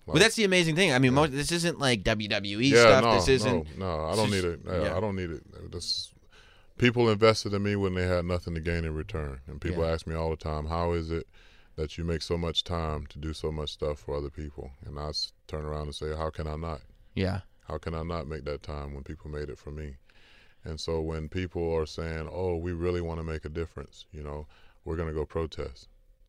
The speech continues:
Speaker 2: Well, that ain't really making a difference.
Speaker 1: Mm-hmm.
Speaker 2: Protest ain't never helped nobody.
Speaker 1: Why don't you
Speaker 2: Uh,
Speaker 1: actually figure out what the problem is and let's help
Speaker 2: Exactly.
Speaker 1: solve it?
Speaker 2: Yeah,
Speaker 1: Yeah.
Speaker 2: yeah.
Speaker 1: Yeah.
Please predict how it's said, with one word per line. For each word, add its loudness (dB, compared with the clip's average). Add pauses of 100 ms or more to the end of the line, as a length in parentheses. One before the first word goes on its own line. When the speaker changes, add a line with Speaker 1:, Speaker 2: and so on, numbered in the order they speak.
(160)
Speaker 2:
Well, -6
that -2
ain't -4
really -4
making -10
a -10
difference. -8
Speaker 1:
Mm-hmm. 0
Speaker 2:
Protest -2
ain't -6
never -4
helped -6
nobody. -8 (540)
Speaker 1:
Why 2
don't 2
you 2
Speaker 2:
Uh, 4
Speaker 1:
actually -2
figure 0
out 2
what -2
the -14
problem 0
is -6
and -6
let's 0
help 2
Speaker 2:
Exactly. 6
Speaker 1:
solve 2
it? -8
Speaker 2:
Yeah, -4
Speaker 1:
Yeah. 2 (180)
Speaker 2:
yeah. -2
Speaker 1:
Yeah. -6